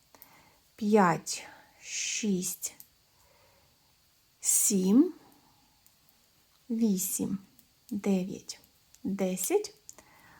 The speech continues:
одинадцять, дванадцять. Далі. Наступні дванадцять петель. Це будуть перехрещення з шести лицьових. Спочатку з нахилом вліво, далі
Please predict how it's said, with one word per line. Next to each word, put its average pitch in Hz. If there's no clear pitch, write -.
одинадцять, 196
дванадцять. 190
Далі. 220
Наступні 294
дванадцять 202
петель. 196
Це 277
будуть 240
перехрещення 214
з 233
шести 262
лицьових. 233
Спочатку 220
з 196
нахилом 214
вліво, 440
далі 285